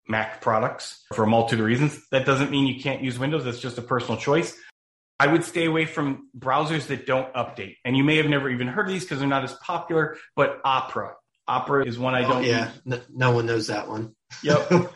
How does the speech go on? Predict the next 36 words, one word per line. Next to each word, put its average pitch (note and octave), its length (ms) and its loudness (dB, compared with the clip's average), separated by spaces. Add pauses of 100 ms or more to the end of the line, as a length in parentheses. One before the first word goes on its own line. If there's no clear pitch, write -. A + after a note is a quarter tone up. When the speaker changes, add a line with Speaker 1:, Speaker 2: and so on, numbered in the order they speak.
Speaker 2:
<laughs> - 100 -20
Speaker 1:
So E3+ 380 2
s-, - 340 -6
stick F#3+ 300 0
with B2 240 2
the C3+ 60 -2
main C3+ 200 0
Speaker 2:
Okay. A#2+ 220 4
Speaker 1:
ones, G#2 140 -4 (520)
Firefox, B2 480 -2
Google A2+ 220 -2
Chrome, G#2 280 2
Safari, G2+ 640 0 (140)
and A2+ 100 -2
then G#2 180 -2
Microsoft G2+ 540 -4
Edge. G#2 400 -4 (260)
And E3 200 4
what's F3 160 2
really D4 180 6
important D#3+ 400 2
about C#3+ 160 0
using E3 240 -2
any B3+ 220 -2
browser, B2+ 320 -2
though, B2 160 0
is A#2+ 100 -4
keeping E3+ 300 -4
it C#3+ 60 4
up C#3+ 160 -2
to A#2+ 60 -10
date. C3 300 -8 (580)
All D#3+ 200 2
these F3 160 -2
browsers D3 480 0
will B2+ 340 -2